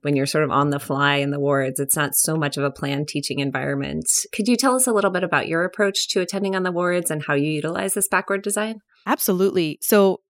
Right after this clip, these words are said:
Speaker 2: of course, backward design, I think in its creation was really a framework for designing a course or a curriculum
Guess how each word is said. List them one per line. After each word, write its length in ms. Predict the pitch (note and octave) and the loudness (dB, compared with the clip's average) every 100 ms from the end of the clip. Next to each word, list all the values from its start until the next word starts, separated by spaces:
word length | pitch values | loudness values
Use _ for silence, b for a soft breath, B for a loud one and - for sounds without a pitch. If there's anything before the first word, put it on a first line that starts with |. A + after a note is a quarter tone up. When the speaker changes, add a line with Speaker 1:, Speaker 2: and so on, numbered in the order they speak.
| - | -2
Speaker 2:
of 160 | G3+ - | -2 0
course, 340 | G#3 D3 - | 2 2 0
backward 340 | - F3+ A#3 | 0 2 2
design, 600 | A3 G3 F#3 F#3+ F#3+ F#3 - _ _ | 0 2 2 4 2 0 -4 _ _
I 140 | - E3 - | -4 -4 -2
think 240 | F#3 F3+ - | -2 -2 -2
in 140 | F3+ | -2
its 160 | E3 - | -2 -6
creation 760 | - F3+ E3 D#3+ - A3+ A3+ | -6 -2 0 -2 0 0 0
was 160 | E3+ D#3+ | 0 0
really 300 | E3+ E3+ - | 0 2 0
a 80 | D#3+ | -2
framework 600 | - E3+ E3 E3 E3 - | -4 -2 0 0 -2 -4
for 280 | - E3 | 0 2
designing 480 | D#3+ D#3 D#3+ E3 E3 | 2 0 0 0 0
a 60 | D3+ | -4
course 480 | - E3 E3 F3 E3+ | -2 4 4 4 2
or 80 | |
a 60 | D3 | 0
curriculum 840 | - - D#3 D3+ F#3 F3 E3+ E3 | -2 -6 -4 0 2 4 4 2